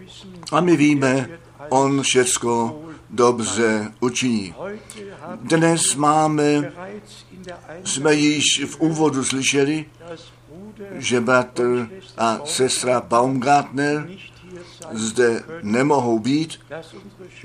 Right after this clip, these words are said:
že naše sestra těžce onemocněla a to nás zaměstnává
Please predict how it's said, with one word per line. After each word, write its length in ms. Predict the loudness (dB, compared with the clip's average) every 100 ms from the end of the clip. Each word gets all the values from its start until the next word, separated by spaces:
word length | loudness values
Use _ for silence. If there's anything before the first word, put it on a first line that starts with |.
| -14 -10
že 260 | 0 2 4
naše 360 | 2 2 2
sestra 600 | 2 0 -2 0 2 2 -4 -12 -14 -16 -20 -20 -4
těžce 800 | 0 0 0 0 2 0 -2 -6 -20 -20 -20 -16 2
onemocněla 920 | 4 4 4 0 0 0 2 2 0 -6 -14 -18 -20 -18 -8 -2
a 240 | 0 0 -4 -12 -16 -6
to 140 | 0 2
nás 360 | 4 2 2
zaměstnává 1040 | 0 0 0 0 0 0 0 0 0 -2